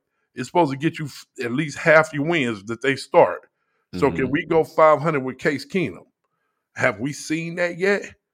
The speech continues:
Speaker 1: You know?
Speaker 2: I don't think we have. He does not look particularly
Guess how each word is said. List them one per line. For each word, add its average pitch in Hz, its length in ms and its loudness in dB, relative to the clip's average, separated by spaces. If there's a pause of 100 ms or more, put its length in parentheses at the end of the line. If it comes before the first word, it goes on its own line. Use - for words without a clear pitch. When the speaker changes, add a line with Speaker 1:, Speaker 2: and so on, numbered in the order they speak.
(720)
Speaker 1:
You 135 120 -2
know? 139 100 2
Speaker 2:
I 151 120 6
don't 190 240 2
think 190 260 -2
we 175 160 0
have. 151 340 2
He 117 120 -2
does 117 280 -2
not 127 380 0
look 151 340 -4
particularly 131 1400 -4